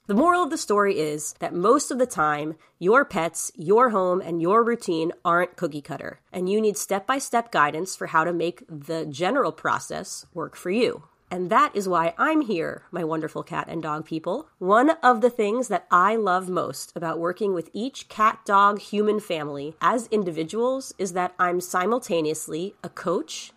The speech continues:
a guide, and a teammate. We problem solve and work together to troubleshoot and make adjustments as things come up,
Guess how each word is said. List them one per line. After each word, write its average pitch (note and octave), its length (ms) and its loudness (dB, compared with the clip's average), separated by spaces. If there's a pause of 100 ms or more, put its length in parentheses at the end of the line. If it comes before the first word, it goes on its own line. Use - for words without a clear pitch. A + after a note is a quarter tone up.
(120)
a F3+ 80 -4
guide, E3 520 -2 (120)
and D#3 240 -6
a F#3 60 -4
teammate. B3 400 -2 (180)
We F#3 80 -6
problem G3+ 380 4
solve C4 480 4
and F3 160 -4
work G3 160 2
together F#3 680 -2
to F#3 100 -4
troubleshoot A#3+ 680 -2
and F#3 160 0
make F3+ 160 0
adjustments D#3+ 800 -2
as E3 180 -6
things E3+ 300 -4
come G3+ 220 -2
up, D3+ 240 -6